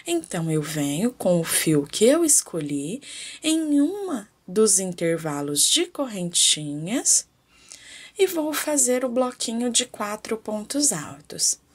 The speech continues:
Prendo com um ponto baixo, faço as três correntinhas que eu conto como um ponto e mais três pontos altos.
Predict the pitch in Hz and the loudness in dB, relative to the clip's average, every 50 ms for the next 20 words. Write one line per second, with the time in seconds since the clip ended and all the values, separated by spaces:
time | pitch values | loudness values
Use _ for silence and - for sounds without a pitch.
0 | - - - - - _ _ _ - - 190 151 143 147 143 147 - - - 151 | -20 -20 -20 -20 -20 _ _ _ -4 -2 -2 -2 -2 -4 -6 -8 -10 -10 -12 -10
1 | 147 147 143 143 - 151 147 147 147 - 240 254 254 208 180 180 185 202 240 - | -10 -10 -10 -10 -8 -8 -6 -6 -4 -4 -2 -2 0 -2 -2 -2 -4 -2 0 2
2 | - - - 359 - _ _ _ _ - - - - - - _ - - - 233 | 2 2 0 -2 -8 _ _ _ _ -20 -20 -20 -20 -20 -20 _ -8 -2 0 0
3 | 208 170 156 - - - 165 160 - - - - 254 311 359 403 440 - - - | 0 2 2 2 2 2 2 2 2 2 2 0 -2 0 0 2 2 2 2 2
4 | - 220 196 190 175 170 170 175 - - - 160 151 147 147 151 147 - - - | -2 -6 -8 -6 -8 -8 -2 0 2 2 2 0 -2 -6 -4 0 2 2 2 2
5 | - 160 143 147 - - 170 151 143 143 151 - - 156 - - 156 151 147 156 | 0 -6 -8 -8 -10 -10 -10 -8 -8 -10 -12 -14 -16 -18 -14 -10 -8 -8 -6 -4
6 | 170 233 302 349 349 - - 180 156 151 156 180 220 - - 330 415 427 _ - | -4 -4 -4 -6 -8 -8 -8 -6 -6 -6 -6 -8 -10 -6 -6 -6 -6 -8 _ -20
7 | - - - - - - - - - - _ - 403 392 370 339 320 311 320 320 | -20 -20 -20 -18 -16 -16 -16 -16 -18 -10 _ 0 2 4 4 2 2 2 2 4
8 | - - - - - _ _ _ - 185 185 175 170 170 185 220 - - - - | 4 4 4 2 0 _ _ _ -4 -2 0 0 0 0 2 2 2 2 2 0
9 | - 233 240 247 247 - 320 349 339 302 220 160 156 147 123 107 - _ - 175 | -4 -8 -8 -8 -8 -6 -4 -2 -2 -2 -2 -4 -6 -8 -8 -10 -12 _ -6 0
10 | 170 - - - | 2 2 2 2